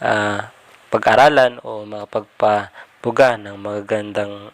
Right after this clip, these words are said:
linyada, so, okay lang naman kahit ano yung bilhin nyo. Pansin ko lang dito sa mga,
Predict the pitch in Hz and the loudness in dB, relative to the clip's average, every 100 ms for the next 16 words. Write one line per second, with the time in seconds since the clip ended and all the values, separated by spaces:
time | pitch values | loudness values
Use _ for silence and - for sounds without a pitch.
0 | - 110 117 131 123 107 104 - 180 196 | -12 -6 2 4 4 2 0 -4 -6 -6
1 | 139 123 107 107 107 110 110 - - - | -4 -4 -4 -4 -2 -2 -4 -20 -20 -20
2 | - - 104 104 104 - - 107 107 107 | -8 2 2 4 0 -8 -16 -10 -4 -2
3 | 107 101 107 98 98 101 95 - - _ | -2 -4 -8 -10 -14 -14 -14 -16 -20 _
4 | _ _ _ - 156 156 165 156 139 147 | _ _ _ 0 2 2 -2 -2 2 2
5 | 143 135 127 123 - 127 123 127 127 | 2 -6 -4 -4 -4 -8 -6 -2 2